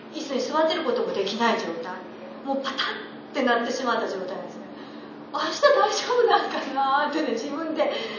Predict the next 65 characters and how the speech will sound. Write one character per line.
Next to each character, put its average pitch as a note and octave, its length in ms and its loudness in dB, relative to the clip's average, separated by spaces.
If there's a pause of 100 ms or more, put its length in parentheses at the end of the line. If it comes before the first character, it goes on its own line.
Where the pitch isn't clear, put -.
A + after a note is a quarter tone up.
頭 F4 320 4
の D#4+ 60 4
中 C4+ 180 6
で B3 60 6
思 B3+ 240 4
う F4+ 40 2
ん - 20 -2
で B3 100 2
す B3 100 0
け A#3+ 80 0
れ A3 80 0
ど G#3+ 80 -2
も、 G#3+ 320 -4
体 G#4 340 8
が F4 280 4
も C4 80 2
う - 20 2
言 C4+ 100 2
う B3 40 -2
こ A#3 80 0
と A3 60 -2
聞 - 160 -8
か A3 120 -4
な G3+ 100 -4
い F3+ 80 -6
ん - 40 -10
で - 20 -12
す - 1120 -14
ね。 F4 60 0
で、 A#3+ 360 6 (720)
も C4+ 160 6
う - 20 0
心 B3+ 320 4
の A#3 60 6
中 G#3+ 260 2
で、 G3+ 240 0 (380)
「主 C4 220 -6
よ、 F#3+ 300 0 (400)
何 A#3+ 180 -2
と - 80 -2
か - 120 -6
し - 80 -10
て F#3+ 100 -10
く F#3 80 -12
だ F3 120 -10
さ G3+ 160 -12
い」 - 40 -10 (800)
<laughs> - 0 -
っ - 20 -6 (120)
て D4 80 -6
い A#3+ 160 -2
う - 20 -6
感 A3+ 220 0
じ - 100 -8
で G#3+ 220 -2 (440)
来 - 40 -14
た A#3+ 140 2
ら、 - 220 0 (720)
ま C#4+ 80 6
あ、 C4 40 8
も C4+ 120 6
ち E4 140 0
ろ D4 100 2
ん G#3+ 100 -2
ね、 G#3+ 300 -4